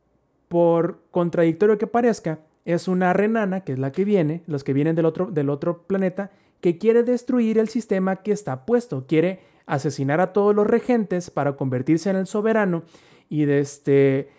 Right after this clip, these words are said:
y partirle en la madre a los demás renanos. ¿Por qué? Bueno, ya lo, se descubrirá a lo largo de la historia. Pero vas encontrando... Eh, una combinación curiosa entre dananos, que son los oprimidos,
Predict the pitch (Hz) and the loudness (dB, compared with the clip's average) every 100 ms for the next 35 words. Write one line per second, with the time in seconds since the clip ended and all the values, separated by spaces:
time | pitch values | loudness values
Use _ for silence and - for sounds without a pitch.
0 | _ 170 180 185 170 151 185 208 170 139 | _ -4 0 0 0 0 0 0 0 0
1 | 160 175 156 120 143 214 262 151 - 208 | 0 0 -2 -4 -4 -2 -4 -6 0 0
2 | 208 339 185 147 139 139 147 151 156 - | 0 -4 -2 -2 0 2 2 0 -4 -6
3 | 151 139 131 139 - 156 156 156 160 165 | -2 -2 -2 -2 0 2 2 4 2 0
4 | 143 127 123 131 139 156 170 202 - 269 | -2 -4 -4 -4 -4 -4 -4 -6 -2 0
5 | 160 156 - - _ _ _ 180 185 185 | 0 -4 -10 -20 _ _ _ -2 0 0
6 | 185 - 160 208 277 269 214 185 196 202 | -4 -8 -4 -2 -2 -4 -4 -2 0 0
7 | 208 208 - _ - 139 135 131 135 _ | 0 -2 -12 _ -10 -4 -2 -2 -6 _
8 | _ _ _ _ 202 254 262 233 196 160 | _ _ _ _ -4 -2 0 0 0 -2
9 | 175 190 202 214 202 202 196 185 165 151 | -4 -6 -4 -2 0 0 -2 -4 -4 -2
10 | 147 139 156 175 170 196 143 139 135 135 | -2 0 2 2 0 -4 -8 -6 -8 -8
11 | 160 190 185 139 139 | -8 -4 -2 -4 -8